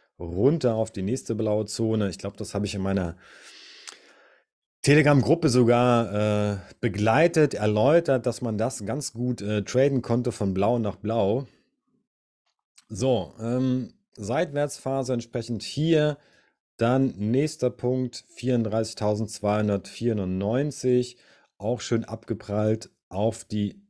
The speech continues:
drei, dreiunddreißigtausenddreiunddreißig. So, ich hab mir die dreiunddreißigtausenddreiunddreißig auch noch mal angeschaut. Ähm,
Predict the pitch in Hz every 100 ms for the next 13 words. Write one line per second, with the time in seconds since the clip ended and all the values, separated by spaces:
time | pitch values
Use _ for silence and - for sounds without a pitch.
0 | _ 80 92 87 95 98 101 - _ _
1 | _ _ _ _ _ _ _ - 104 143
2 | 117 110 113 - 107 101 104 101 - _
3 | _ _ _ 98 101 113 98 98 123 -
4 | 80 - - _ _ _ _ - - -
5 | - - - - - 139 131 165 180 196
6 | 147 117 165 202 147 156 147 - 131 165
7 | 143 120 110 143 120 104 147 - 147 -
8 | 131 139 - 147 147 98 - 90 117 165
9 | - _ 107 113 120 120